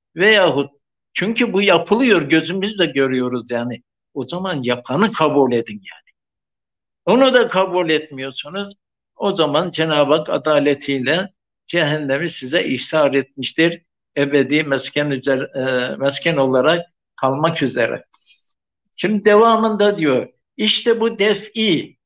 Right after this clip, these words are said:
ve ani bir surette." Def'i ani aşağı yukarı bir anda demek yani.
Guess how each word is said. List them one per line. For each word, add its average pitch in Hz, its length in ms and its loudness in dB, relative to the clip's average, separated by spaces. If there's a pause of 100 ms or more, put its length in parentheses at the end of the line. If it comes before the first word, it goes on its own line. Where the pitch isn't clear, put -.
(300)
ve 170 100 4
ani 196 600 2
bir 175 140 2
surette." 135 640 -2 (500)
Def'i 220 360 -2
ani 160 360 0
aşağı 156 300 0
yukarı 139 420 -4
bir 165 80 0
anda 131 380 -4
demek 117 340 -12
yani. 139 460 -8